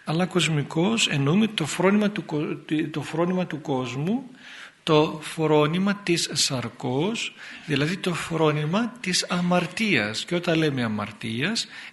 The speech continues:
εννοούμε μια, ε, την αναζήτηση μιας χαράς η οποία δεν συνδέεται με αλήθεια,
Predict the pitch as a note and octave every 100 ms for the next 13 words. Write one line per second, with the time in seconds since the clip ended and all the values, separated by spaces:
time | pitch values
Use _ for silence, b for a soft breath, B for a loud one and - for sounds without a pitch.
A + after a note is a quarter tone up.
0 | - C#3 C3+ C3 B2+ D#3+ A3+ A#3 C4 C4
1 | B B B - C3+ C3+ D3 G3 G#3 A#3+
2 | - - C#3+ D3+ C#3+ C#3 C3 F#3+ F3+ -
3 | C#3 - D#3+ C#3+ E3+ G3+ - - D3 B2+
4 | A#2 E3+ C#4+ - F3 D3+ D3+ G#3+ A3+ A#3+
5 | - E3+ D#3 C3+ B2 A2+ G#2+ A2+ - E3+
6 | G#3+